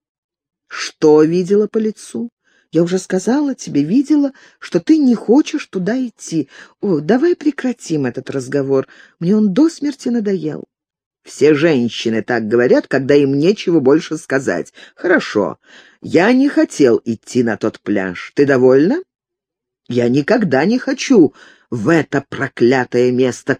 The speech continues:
к этому проклятому дому. И если бы ты помнила то, что помню я, ты бы тоже не захотела туда ходить или говорить об этом, и даже думать. Ну, как тебе это, по вкусу?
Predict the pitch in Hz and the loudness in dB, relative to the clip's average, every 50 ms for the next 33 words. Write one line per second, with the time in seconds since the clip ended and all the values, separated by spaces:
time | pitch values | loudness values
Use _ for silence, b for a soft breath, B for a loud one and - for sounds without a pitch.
0 | _ - - 156 147 131 - - 127 120 123 123 113 - - - 127 - - - | _ -4 -2 0 0 0 0 -2 -2 -2 0 -2 -4 -4 -6 -8 -8 -6 -2 0
1 | 120 127 123 113 - 113 113 113 117 117 107 107 127 113 107 107 110 104 90 - | 2 2 0 -2 -4 -4 -4 -4 -4 -4 -2 -2 -2 -2 -2 -4 -4 -4 -6 -6
2 | B B B B B B B - 175 143 98 95 135 156 151 - - 139 127 123 | B B B B B B B -2 -2 0 0 0 2 2 0 0 0 0 0 0
3 | 131 - - 135 127 _ _ - - 175 180 170 147 123 113 110 104 82 85 101 | 0 0 -2 -4 -4 _ _ -2 2 4 4 4 4 2 0 0 0 0 -2 -2
4 | - b b b b b b _ - - 151 131 - - - - 107 98 - - | -4 b b b b b b _ -2 0 0 0 0 -2 -8 -6 -6 -4 -2 0
5 | 131 131 113 113 107 107 104 90 - - 214 254 226 139 95 - _ _ _ _ | 0 2 2 0 -2 -2 -4 -2 0 2 2 2 2 -2 -4 -10 _ _ _ _
6 | _ _ _ _ - 135 107 113 107 _ - 190 180 147 120 135 127 120 117 104 | _ _ _ _ -6 -4 -4 -4 -6 _ 0 2 2 2 2 0 0 0 -2 -2
7 | 127 117 - 123 - 135 123 117 113 - 123 117 123 - - 127 135 131 135 131 | -4 -2 -4 -2 0 2 2 2 0 -2 -2 -4 -2 -2 -2 -2 -2 0 -2 -2
8 | - - B B B B B B B 339 349 339 370 254 214 269 269 277 226 156 | -4 -6 B B B B B B B 4 6 6 6 4 4 4 6 6 6 6
9 | 170 185 175 - 175 156 143 120 143 143 135 - 139 131 135 127 _ _ _ _ | 4 4 2 2 2 0 2 2 2 2 2 2 0 -2 -2 -4 _ _ _ _
10 | - 117 101 123 127 123 - 147 131 104 85 - 123 135 131 120 120 120 113 - | -8 -6 -4 -4 -4 -2 0 0 0 0 -2 -4 -2 -2 -2 0 -2 -2 -4 -6
11 | - - - _ _ _ _ _ _ _ _ _ _ _ _ - 117 135 147 147 | -16 -20 -20 _ _ _ _ _ _ _ _ _ _ _ _ -6 -4 0 2 2
12 | 147 165 220 294 - - - 151 139 123 - - - 160 160 180 208 220 247 - | 2 2 0 -2 -4 -6 -4 -2 -2 -2 -4 -8 -6 -2 -2 -2 -2 -2 -6 -6
13 | - 127 127 - - - 170 196 208 - - - 320 | -6 -6 -6 -6 -2 2 2 2 2 0 -4 -10 -10